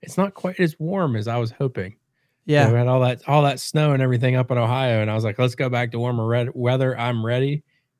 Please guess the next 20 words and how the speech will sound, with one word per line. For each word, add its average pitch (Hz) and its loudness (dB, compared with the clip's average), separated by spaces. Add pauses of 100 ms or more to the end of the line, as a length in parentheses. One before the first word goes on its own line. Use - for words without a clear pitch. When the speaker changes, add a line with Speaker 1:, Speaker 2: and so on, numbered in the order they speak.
(100)
Speaker 1:
And 117 -4
man, 123 -6
we 120 -4
got 123 -2
back. 123 -6
It 123 -4
was 113 -4
still 131 -6
in 120 -2
the 107 -4
forties. 113 -6 (480)
Speaker 2:
How 196 2
were 311 2
the 285 0
roads 165 4
on 170 4
your 165 4
drive, 147 4 (120)
um, 135 0
Sunday? 143 -2